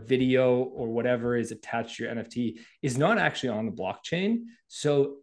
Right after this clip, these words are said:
that can be changed. And we've talked about this in the past about,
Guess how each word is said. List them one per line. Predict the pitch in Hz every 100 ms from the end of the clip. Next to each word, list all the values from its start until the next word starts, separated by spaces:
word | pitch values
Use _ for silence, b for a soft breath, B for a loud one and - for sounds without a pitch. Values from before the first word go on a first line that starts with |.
| -
that | 110 147 208 -
can | - 156
be | 131
changed. | 120 - 127 92 87 -
And | 123
we've | 117
talked | - 160 156
about | 147 143
this | 120
in | 117
the | 98
past | - - 123 131 127 - - b b _
about, | - 117 117 113